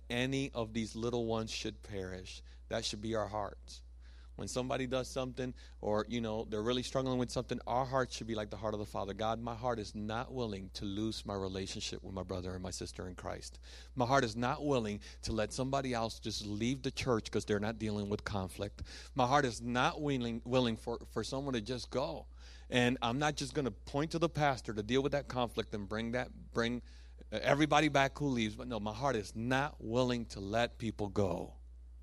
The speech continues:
It's the heart of the Father. The heart of the Father. I am convinced that people, people give up on their growth by leaving church,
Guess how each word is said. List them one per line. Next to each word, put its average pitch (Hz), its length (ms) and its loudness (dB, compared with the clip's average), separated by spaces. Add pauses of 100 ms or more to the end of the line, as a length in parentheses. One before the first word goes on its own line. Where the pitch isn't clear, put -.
(260)
It's - 120 -14
the 104 80 -6
heart 127 200 2
of 131 40 0
the 131 80 0
Father. 151 480 -2 (1200)
The 104 100 -4
heart 135 180 4
of 143 60 2
the 135 80 4
Father. 110 480 0 (1500)
I 131 160 2
am 139 160 2
convinced 135 500 0
that - 100 -2 (440)
people, 139 400 0 (440)
people 139 500 0 (280)
give 139 200 2
up 139 160 2
on 131 160 0
their 113 140 0
growth 120 420 4
by 110 140 -4
leaving 120 480 -2
church, - 480 -4